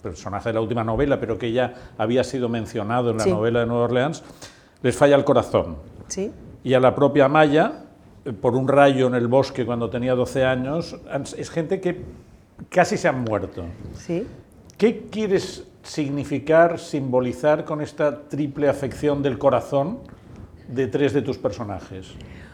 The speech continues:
Speaker 2: Bueno, en, en el último libro,
Speaker 1: Mm.
Speaker 2: el corazón tiene muchísima importancia, el corazón en todos los sentidos. El corazón como medio de transmisión de los pálpitos, de las corazonadas, de,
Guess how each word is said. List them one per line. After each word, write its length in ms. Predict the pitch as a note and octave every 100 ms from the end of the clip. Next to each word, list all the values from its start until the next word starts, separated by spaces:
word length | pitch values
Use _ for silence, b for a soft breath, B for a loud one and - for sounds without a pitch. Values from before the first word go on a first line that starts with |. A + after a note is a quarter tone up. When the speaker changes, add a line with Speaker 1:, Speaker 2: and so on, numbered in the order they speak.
| B B -
Speaker 2:
Bueno, 180 | E3+ F#3
en, 160 | E3 -
en 120 | F3
el 120 | E3+
último 360 | F3 F3+ B3+ B3+
libro, 480 | G#3+ G#3 A#3 A#3 A3+
Speaker 1:
Mm. 140 | D3+
Speaker 2:
el 160 | F#3 F#3+
corazón 600 | G3 E3 D#3+ G3+ G3 G3+
tiene 200 | G3+ G3
muchísima 480 | F#3+ F3+ F#3 F#3+ F#3
importancia, 680 | F3+ E3 D3+ D3+ D3+ D3+ D#3+
el 80 | D3+
corazón 440 | E3+ D#3+ E3+ F3
en 200 | F#3 E3+
todos 420 | E3 E3 E3+ E3 F#3
los 200 | D#3+ D3+
sentidos. 600 | D#3 D3+ D#3 C3+ - - B B B - -
El 140 | G3+
corazón 640 | G#3 F3+ E3+ G#3+ C4 D#4 - - B B - - _
como 200 | G3+ F#3+
medio 280 | F#3 G#3 B3
de 100 | A#3
transmisión 640 | A3+ G3 F#3 F3 G3+ G#3+
de 60 | A3+
los 160 | F#3
pálpitos, 640 | - G3 F#3 F#3 G3 G#3 F#3+
de 80 | F3
las 180 | D#3 -
corazonadas, 1040 | E3+ D3+ - E3 E3 F3+ D#3 C#3+ - F3+
de, 380 | E3+ E3 E3